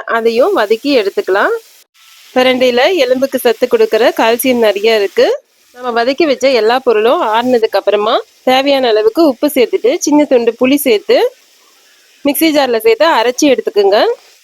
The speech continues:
கொஞ்சம் கரகரப்பா அரைச்சி எடுத்துட்டீங்கன்னா சாதத்து கூட சாப்பிட்றதுக்கு ரொம்ப நல்லா இருக்கும். சட்னி அரைச்சி எடுத்ததுக்கு அப்புறமா கடுகு,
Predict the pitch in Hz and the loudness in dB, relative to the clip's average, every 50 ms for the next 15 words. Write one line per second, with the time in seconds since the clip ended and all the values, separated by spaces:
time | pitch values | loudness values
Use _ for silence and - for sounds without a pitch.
0 | _ _ _ - 269 277 285 349 339 311 269 247 262 269 254 240 - 285 269 247 | _ _ _ -2 -2 0 0 -2 -2 -2 -2 0 0 -2 -2 0 0 -2 -2 -2
1 | 247 240 - 262 226 208 - 196 - 214 202 202 202 226 311 392 - 294 233 233 | -2 0 0 -2 -2 -2 -6 -4 -2 0 2 2 2 2 2 0 0 -2 -2 0
2 | 254 262 247 254 220 220 214 240 247 - 233 208 - 220 208 - - 381 - 254 | -2 -2 -2 -2 -2 0 0 0 0 0 -2 -2 -2 -2 -4 -4 -4 -2 0 0
3 | 339 381 320 233 233 247 240 226 196 190 196 190 185 - - 254 349 466 508 - | 2 2 2 0 0 0 0 0 0 0 0 -2 -2 -2 -2 -2 -2 -2 -4 -8
4 | _ _ _ _ _ _ _ _ _ _ - 269 254 247 - 285 285 262 240 226 | _ _ _ _ _ _ _ _ _ _ -2 -2 -2 0 0 0 2 2 0 -2
5 | 240 233 - 277 262 233 226 226 247 247 240 226 - 214 - - 214 208 202 202 | -4 -4 -2 -2 -2 0 0 0 0 0 0 0 -2 -2 -2 0 -2 0 0 0
6 | 226 302 440 494 - _ _ _ _ _ _ _ - 254 247 254 269 277 | 0 -2 -2 -4 -8 _ _ _ _ _ _ _ -6 -4 -2 -2 -2 -2